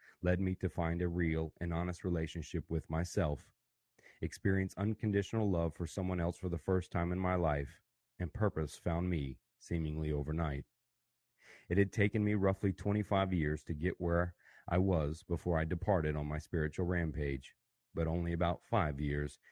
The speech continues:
to change my life to something I had never imagined possible. Getting out of the hole doesn't take as long as it took you to get in there, but it does if you believe it to. I am now sure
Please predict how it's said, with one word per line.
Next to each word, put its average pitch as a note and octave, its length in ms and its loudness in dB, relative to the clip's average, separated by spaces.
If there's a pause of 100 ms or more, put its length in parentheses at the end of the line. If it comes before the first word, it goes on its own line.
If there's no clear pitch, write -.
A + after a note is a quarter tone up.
(120)
to E2+ 80 -2
change D#2 320 -2
my E2+ 140 -2
life D2+ 320 -2
to E2 100 -10
something D#2 400 -6
I D#2 120 0
had D#2 80 -2
never D2+ 280 -4
imagined C#2+ 480 -4
possible. D2+ 500 -2 (1120)
Getting G#2+ 240 4
out G#2 180 4
of F#2 120 -2
the G#2+ 100 4
hole D2+ 420 2 (360)
doesn't F2 320 0
take F#2+ 200 0
as F2+ 140 -2
long D2+ 440 0
as D#2+ 100 -4
it F2+ 120 -4
took D#2+ 220 -2
you D#2+ 100 -2
to D2+ 100 -2
get E2+ 180 0
in E2 160 0
there, C#2 260 -8 (840)
but E2 160 0
it E2 100 -4
does D#2 420 0 (220)
if E2+ 240 -6
you D#2+ 100 -2
believe E2 320 0
it - 140 -8
to. C2+ 200 -8 (4000)
I F2 80 2
am G2 120 2
now G#2+ 200 4
sure D#2 500 2